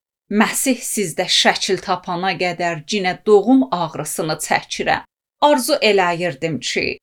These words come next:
indi yanınızda olub sözümün səsini dəyişdirəydim.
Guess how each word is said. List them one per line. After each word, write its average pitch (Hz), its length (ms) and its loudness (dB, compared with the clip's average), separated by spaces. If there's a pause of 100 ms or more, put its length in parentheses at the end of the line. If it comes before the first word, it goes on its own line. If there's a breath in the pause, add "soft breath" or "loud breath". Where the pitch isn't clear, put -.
(300)
indi 220 260 2
yanınızda 180 600 0
olub 165 340 -4
sözümün 208 540 2
səsini 311 720 -2
dəyişdirəydim. 180 1200 0